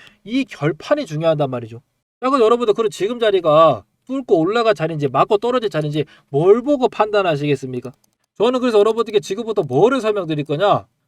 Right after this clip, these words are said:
우리 이수 스페셜티 케미컬이 왜 저항을 받고 떨어지는지, 왜 지지를 받고 올라가는지, 우리 차트가 왜 오르락 내리락 하면서 움직이는지,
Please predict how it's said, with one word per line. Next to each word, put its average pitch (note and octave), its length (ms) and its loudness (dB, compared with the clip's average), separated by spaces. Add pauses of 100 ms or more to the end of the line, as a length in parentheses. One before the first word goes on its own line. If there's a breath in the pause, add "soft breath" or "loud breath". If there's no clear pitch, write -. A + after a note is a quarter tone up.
(140)
우리 B3 400 -2
이수 C4 180 -4
스페셜티 G#3+ 640 -4
케미컬이 G3 800 0 (340)
왜 A#3+ 400 2
저항을 A#3 420 2
받고 E3+ 240 -2
떨어지는지, C#3 680 -2 (240 soft breath)
왜 B3 300 4
지지를 A3 420 -6
받고 F#3 300 0
올라가는지, D#3 680 0 (220 soft breath)
우리 C4 220 -4
차트가 A#3 640 0 (200 soft breath)
왜 G#3+ 300 2
오르락 A#3 720 0
내리락 F3 480 -2
하면서 G3 300 -4
움직이는지, D#3 640 -4